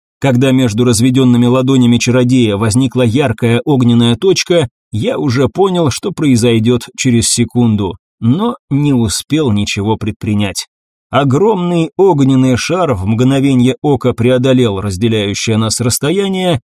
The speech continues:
и взорвался прямо в загоне стайных гончих, раскидав двухметровых ящеров словно плюшевые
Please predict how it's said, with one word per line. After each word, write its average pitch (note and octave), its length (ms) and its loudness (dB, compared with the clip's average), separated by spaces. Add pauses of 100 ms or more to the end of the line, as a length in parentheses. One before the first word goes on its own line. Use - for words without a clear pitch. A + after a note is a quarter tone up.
(120)
и A#3+ 80 2
взорвался F3+ 720 0
прямо F#3+ 420 -2
в A#2 60 -2
загоне C3+ 500 0
стайных B2+ 560 -2
гончих, F#3+ 680 -4
раскидав C#3+ 640 -2
двухметровых C3 800 -2
ящеров C#3 540 -2
словно B2 400 0
плюшевые A#2 680 0